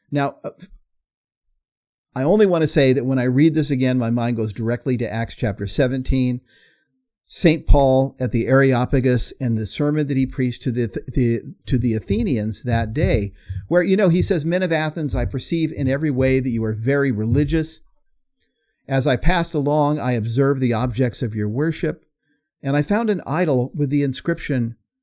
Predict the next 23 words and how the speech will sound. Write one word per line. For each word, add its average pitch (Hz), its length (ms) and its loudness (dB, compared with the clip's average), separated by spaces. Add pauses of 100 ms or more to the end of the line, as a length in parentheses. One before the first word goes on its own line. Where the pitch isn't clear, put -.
(360)
'To 160 160 0
an 143 180 0
unknown 170 600 -4
God.' 143 500 -6 (960)
What 170 240 -4
therefore 165 480 -2
you 131 300 -4
worship 139 480 -4
is 123 180 -6
unknown. 107 640 -4 (480)
This 170 380 0 (440)
I 131 100 -4
proclaim 110 520 -4
to 107 160 -8
you." 104 260 -4 (840)
Paul 143 440 0
t-, - 260 2
meets 135 560 -2
them 185 260 -2
where 147 280 -2
they 160 180 -2
are 147 140 -4
at. 110 320 -4